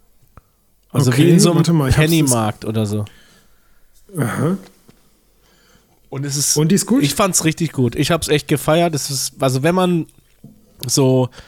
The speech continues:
Speaker 1: und die ist es, das ist auch wirklich vom, vom Style her genau wie The Office. Das ist nichts Neues. Die haben jetzt nichts neu erfunden oder so. Sie haben einfach
Speaker 2: Aha.
Speaker 1: nur das Vorbild gut analysiert
Speaker 2: <clears throat>
Speaker 1: und verstanden und haben's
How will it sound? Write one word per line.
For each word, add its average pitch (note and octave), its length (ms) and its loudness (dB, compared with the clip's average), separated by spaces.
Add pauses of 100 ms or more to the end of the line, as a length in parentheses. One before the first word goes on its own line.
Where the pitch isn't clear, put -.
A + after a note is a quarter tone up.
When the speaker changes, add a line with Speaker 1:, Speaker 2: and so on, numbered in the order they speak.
(280)
Speaker 1:
und C#3 160 0
die D#3+ 60 4
ist D#3+ 140 0
es, D#3+ 180 -2
das D#3 240 -2
ist F3 120 0
auch E3+ 140 0
wirklich F3+ 260 -2
vom, D#3 280 -2
vom C#3+ 200 -2
Style E3+ 380 0
her F#3+ 120 2
genau E3 580 2
wie E3+ 100 2
The D3+ 120 4
Office. E3+ 380 0
Das C3+ 100 -2
ist - 100 -2
nichts - 240 -4
Neues. E3 400 2
Die - 80 -2
haben C#3+ 80 0
jetzt D3 160 -4
nichts - 160 -8
neu C3+ 260 0
erfunden E3+ 480 -4
oder F3+ 180 -2
so. E3+ 220 -2 (420)
Sie C3 240 0
haben D3+ 200 0
einfach D#3 420 0
Speaker 2:
Aha. D3+ 40 2
Speaker 1:
nur D3+ 420 2
das C#3 180 -2
Vorbild E3 720 0 (420)
gut D3 220 0
analysiert E3+ 720 2
Speaker 2:
<clears throat> - 20 0
Speaker 1:
und D3 140 0
verstanden D#3+ 680 -2
und E3 200 -2
haben's D3+ 340 -4